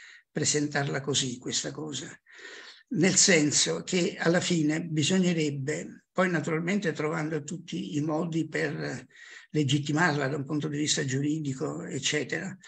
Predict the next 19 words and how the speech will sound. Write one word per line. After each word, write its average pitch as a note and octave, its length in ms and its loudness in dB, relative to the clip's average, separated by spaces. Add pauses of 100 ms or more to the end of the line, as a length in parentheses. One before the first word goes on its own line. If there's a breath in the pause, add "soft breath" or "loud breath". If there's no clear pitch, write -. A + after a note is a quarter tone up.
(180 loud breath)
però G3+ 200 4
concettualmente E3 1500 4 (420 loud breath)
bisognerebbe G3 800 4
fare D3+ 260 2
un'azione F#3 1120 6 (760 soft breath)
molto F#3+ 360 2
diffusa, D3+ 1000 0 (420 loud breath)
volta A3 920 6
a G3 300 0
far G3 380 2
capire F3 580 2
la F#3 280 0
necessità F#3 1000 4
assoluta, E3 640 2
vitale D#3 760 2
per D#3+ 160 -2
la E3 100 -4
nostra D#3+ 360 0
stessa, - 720 6